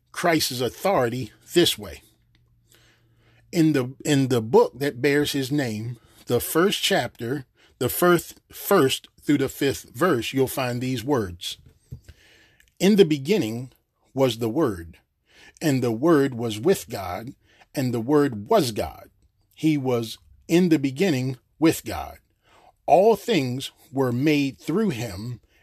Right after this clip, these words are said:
and without him was not anything made that was made. In him was life, and the life was the light of men. The light shine in the darkness,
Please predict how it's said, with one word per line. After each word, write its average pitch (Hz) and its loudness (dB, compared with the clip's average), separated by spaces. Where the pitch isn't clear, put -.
and 131 0
without 175 -2
him 123 -6
was 113 -4
not 139 -2
anything 180 2
made 135 0
that 156 0
was 196 -2
made. 120 -8
In 147 4
him 165 2
was 120 -2
life, 127 0
and 123 -4
the 117 -2
life 131 -2
was 123 -2
the 117 -2
light 147 0
of 113 -4
men. 135 -2
The 117 -4
light 127 -4
shine 160 -2
in 131 -2
the 113 -4
darkness, 113 -2